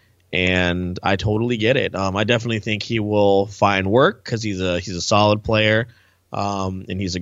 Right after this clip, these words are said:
like I said, like we already, like I just mentioned, great locker room guy. But it did make me feel a little uncomfortable. As far as, as far as Hearn, same thing.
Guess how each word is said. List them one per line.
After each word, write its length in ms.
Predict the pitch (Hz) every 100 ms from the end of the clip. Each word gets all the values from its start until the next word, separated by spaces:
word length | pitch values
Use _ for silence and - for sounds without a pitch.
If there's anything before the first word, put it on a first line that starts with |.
| -
like 160 | 87 90
I 60 |
said, 240 | 87 92 87
like 160 | 95
we 160 | 90 95
already, 200 | 90 92
like 220 | 90 90
I 40 | 90
just 180 | 92
mentioned, 300 | 98 95 98
great 200 | 92 92
locker 320 | 87 90 90 98
room 260 | 92 90
guy. 360 | 87 92 90 90 - _ _
But 60 | -
it 60 | 104
did 160 | 123
make 180 | 117 107
me 120 | 101
feel 280 | 95 104 92
a 40 | 90
little 260 | 85 82
uncomfortable. 680 | 87 92 82 90 87 87 95
As 80 | 156
far 240 | 262 247
as, 100 | 220
as 180 | - 147
far 200 | - 180
as 100 | 165
Hearn, 320 | 165 160 160
same 260 | 151 143 139
thing. 360 | 147 135 135